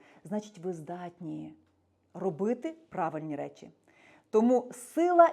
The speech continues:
і міць або сила і сміливість чоловіка саме в тому, наскільки він підкоряється волі Божій і робить те, що Бог говорить в його життя. Я розумію тих чоловіків, які живуть без Бога.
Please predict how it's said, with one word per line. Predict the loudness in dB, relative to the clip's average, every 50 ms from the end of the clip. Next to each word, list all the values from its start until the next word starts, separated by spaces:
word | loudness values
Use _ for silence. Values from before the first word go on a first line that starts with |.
| 4 -2
і | 0
міць | 2 2 4 4 2 0 -2 -6 -10 -4 -2
або | 0 0 2 0 -2
сила | -2 -2 -2 0 2 2 2 2
і | 0 2 2 2 2
сміливість | 2 2 2 2 2 4 2 2 2 0 0 0 0 -2 -4 -6 -8 -6
чоловіка | -4 -2 -2 -2 -2 -2 -2 0 -2 -2 -2 -4 -10 _ _ _
саме | -20 -8 0 4 6 8 8 8 6 4 2 0 0 -4 -10 _ _
в | -20
тому, | -10 _ 4 8 10 12 12 10 10 6 0 0
наскільки | 2 2 2 2 0 -4 -10 -6 -4 -2 -2 -2 -4 -4 -4 -2
він | 0 0 0 0 0
підкоряється | 0 -2 -4 -4 -4 -4 -2 -2 0 2 4 4 6 6 6 6 6 4 0 -2 -2 -2
волі | -2 -4 -4 0 2 4 4 4 2 0
Божій | -2 -2 -2 0 0 0 -2 -2 -2 0 0 0 -2 -6 -14 -20 -20 _ _ _
і | 0 0 4
робить | 6 8 8 8 8 4 -2 -2 0
те, | 2 2 2 0
що | -2 -6 -8 -4
Бог | -2 0 0 0 0
говорить | 0 0 2 2 0 0 -4 -6
в |
його | -4 -4 -4 -4
життя. | -4 -6 -6 -4 -4 -4 -4 -10 _ _ _ _ _ _ _ _ _ _ _ _ _ _ _ _ _ _ _ _
Я | 0 2 2
розумію | 2 2 2 0 -2 -4 -4 -4 -6 -6 -6
тих | -6 -8 -10 -8
чоловіків, | -6 -6 -6 -6 -6 -8 -8 -6 -6
які | -4 -4 -4 -6
живуть | -8 -8 -8 -8 -8 -8 -8
без | -8 -10 -10 -10
Бога. | -10 -12 -12 -12 -14